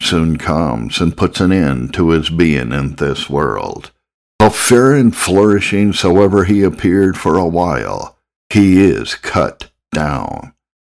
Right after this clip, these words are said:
And then he ceases any more to make a figure in human society. However fair and comely in body he was, death mars his beauty,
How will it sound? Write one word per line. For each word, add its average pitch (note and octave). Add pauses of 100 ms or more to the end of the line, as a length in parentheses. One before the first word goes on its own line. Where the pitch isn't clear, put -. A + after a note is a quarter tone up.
And A2
then G#2
he G2+
ceases G2+
any F#2
more F#2
to E2+
make F2
a E2+
figure E2+
in C#2+
human E2
society. - (720)
However G#2
fair G2
and F2
comely F2
in D2
body E2+
he C#2
was, - (320)
death - (140)
mars D#2+
his C#2
beauty, C2